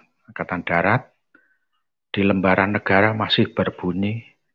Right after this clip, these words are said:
pembukaan Undang-Undang Dasar empat lima itu masih berbunyi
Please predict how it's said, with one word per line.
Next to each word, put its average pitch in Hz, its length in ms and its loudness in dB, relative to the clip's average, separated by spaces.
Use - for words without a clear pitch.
pembukaan 95 720 -6
Undang-Undang 90 560 -2
Dasar 87 320 -2
empat 90 320 -4
lima 90 380 -8
itu 107 260 -2
masih 95 400 -4
berbunyi 95 640 -6